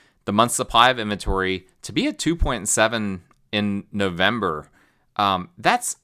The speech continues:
still very, very low. Uh, pre-pandemic, you know, we saw inventory levels, they would be in the, in the three to four range, um, t-, typically,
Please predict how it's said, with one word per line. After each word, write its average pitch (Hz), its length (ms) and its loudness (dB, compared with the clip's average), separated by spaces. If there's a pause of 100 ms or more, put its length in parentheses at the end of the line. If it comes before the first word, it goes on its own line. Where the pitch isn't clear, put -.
still 120 400 0
very, 104 640 0
very 101 280 0
low. 82 380 -4 (480)
Uh, 90 220 2
pre-pandemic, 107 960 -2 (420)
you 104 100 0
know, 85 240 -2 (340)
we 98 720 -2 (600)
saw 117 340 2
inventory 104 460 -2
levels, 95 460 -2
they 117 120 -2
would 110 140 -6
be 101 280 -2
in 95 180 -6
the, 90 460 0
in 107 120 -6
the 95 100 -4
three 98 300 -6
to 92 80 -4
four 90 280 -4
range, 85 560 -4 (380)
um, 85 600 -4
t-, - 120 -20 (200)
typically, 104 760 -2